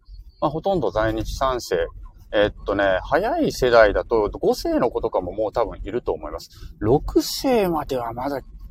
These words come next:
ない、聞いたことないですけど、もしかすると、四世はまあ多分結構いるんじゃないかなという感じだし、五世はどうだろう？いるのかな？もしかしたら少しいるかもしれない。六世は多分まだいないと思います。そんなような感じで、まあ、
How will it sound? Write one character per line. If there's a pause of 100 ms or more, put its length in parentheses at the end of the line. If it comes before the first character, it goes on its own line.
(220)
な
い、
聞
い
た
こ
と
な
い
で
す
け
ど、
も
し
か
す
る
と、 (680)
四
世
は
ま
あ
多
分
結
構
い
る
ん
じ
ゃ
な
い
か
な
と
い
う
感
じ
だ
し、 (440)
五
世
は
ど
う
だ
ろ
う？
い
る
の
か
な？ (160)
も
し
か
し
た
ら
少
し
い
る
か
も
し
れ
な
い。
六
世
は
多
分
ま
だ
い
な
い
と
思
い
ま
す。 (600)
そ
ん
な
よ
う
な
感
じ
で、
ま
あ、